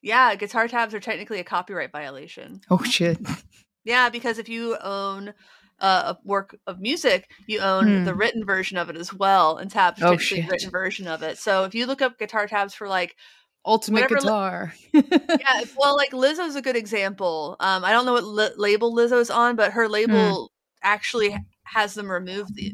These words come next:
Speaker 1: them, the
Speaker 2: Oh,
Speaker 1: guitar
Speaker 2: shit.
Speaker 1: tabs, yeah. However, a lesson on YouTube, not illegal. <laughs> That is education and
Speaker 2: Yes.
Speaker 1: fair use. So, um, because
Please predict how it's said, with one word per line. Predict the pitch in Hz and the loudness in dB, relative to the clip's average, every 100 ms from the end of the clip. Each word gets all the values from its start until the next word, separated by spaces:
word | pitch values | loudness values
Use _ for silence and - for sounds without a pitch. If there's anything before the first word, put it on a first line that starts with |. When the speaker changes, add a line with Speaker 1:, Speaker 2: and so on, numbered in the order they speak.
| - | -12
Speaker 1:
them, | - 156 151 185 - _ | -12 -10 -12 -18 -20 _
the | - | -2
Speaker 2:
Oh, | 185 | 0
Speaker 1:
guitar | |
Speaker 2:
shit. | 170 208 | 2 -2
Speaker 1:
tabs, | - - - - | -4 -12 -20 -16
yeah. | 80 151 196 _ _ _ - _ - | -14 -14 -20 _ _ _ -20 _ -2
However, | 285 302 381 381 | 2 2 2 0
a | |
lesson | 277 269 302 262 | 0 -4 -4 -6
on | 226 | -6
YouTube, | 214 247 254 226 190 _ | -8 -8 -6 -8 -8 _
not | 208 208 208 202 - - - _ _ _ _ _ - | -8 2 4 4 2 -8 -18 _ _ _ _ _ -8
illegal. | 160 160 - 208 - | -6 -6 -8 -10 -10
<laughs> | - | -2
That | 185 175 | 0 0
is | 175 - | -4 -6
education | 180 190 180 - 156 190 190 - - - | -10 -6 -6 -6 -12 -16 -18 -20 -20 -12
and | 156 151 | -10 -6
Speaker 2:
Yes. | 170 - | -6 -4
Speaker 1:
fair | 202 165 151 | -6 -6 -10
use. | 143 95 185 - - - - _ | -14 -16 -16 -16 -18 -20 -20 _
So, | - 269 254 247 240 | -2 2 4 4 2
um, | 214 214 208 | 2 0 -2
because | 208 262 269 254 240 | -6 -6 0 -2 -2